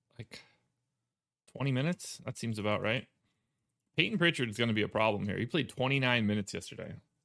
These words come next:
and I think that that's really gonna happen again. So I'm gonna give him twenty-eight. I think he's gonna be a problematically high value as I keep this moving. Jeff Teague is just fully out of the rotation.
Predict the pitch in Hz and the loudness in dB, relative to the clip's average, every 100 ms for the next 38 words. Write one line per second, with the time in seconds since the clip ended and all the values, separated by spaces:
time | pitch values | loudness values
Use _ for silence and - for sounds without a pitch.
0 | _ _ 104 95 95 90 120 127 101 120 | _ _ -6 -4 -4 -4 -2 -2 0 -2
1 | 107 - 110 107 104 90 95 95 92 90 | -4 -8 -2 0 2 2 0 0 -2 0
2 | 98 98 - 139 156 104 95 110 107 85 | 0 -2 -4 0 2 0 0 0 0 2
3 | 107 - - _ - _ _ - 147 123 | 0 -2 -6 _ -20 _ _ -2 0 -2
4 | 92 110 98 101 92 - - 104 - - | -2 -2 -2 -2 -4 -6 -6 -6 -8 -2
5 | 131 151 156 135 123 120 110 113 104 107 | 0 2 0 -2 0 0 -2 0 2 2
6 | 98 98 95 87 87 113 - 101 95 92 | 2 2 0 0 -4 -8 -4 -4 -2 -4
7 | 101 87 92 - 90 - 101 107 - _ | -6 -4 -6 -4 -6 -6 -8 -10 -16 _
8 | _ _ _ _ _ _ - 147 156 131 | _ _ _ _ _ _ 0 0 2 0
9 | 127 110 95 - 120 117 104 101 98 95 | 2 0 -4 -6 -2 2 2 2 2 0
10 | 95 90 92 92 95 | -2 -4 -4 -6 -8